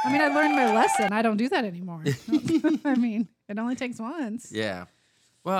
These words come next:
Speaker 2: I ask you to hold me upside down sometimes and spank me.
Speaker 1: Well, that's different.
Speaker 2: Is it, though?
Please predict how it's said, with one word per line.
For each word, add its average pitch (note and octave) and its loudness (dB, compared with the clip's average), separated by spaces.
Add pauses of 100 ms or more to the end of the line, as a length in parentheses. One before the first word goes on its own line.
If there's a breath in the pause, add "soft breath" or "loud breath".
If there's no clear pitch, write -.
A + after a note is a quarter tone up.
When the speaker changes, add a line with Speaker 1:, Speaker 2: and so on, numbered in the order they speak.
Speaker 2:
I D#3+ 0
ask E3+ -2
you F3 -2
to C#3+ 0
hold G2 -2
me F2 -4
upside D#2+ -8
down D#2+ -10
sometimes D2+ -12
and - -20 (200)
spank - -12
me. D#2+ -14 (2000)
Speaker 1:
Well, G3 -6
that's G3 -12
different. - -14 (500)
Speaker 2:
Is B2 -6
it, C3 -8
though? B2 -8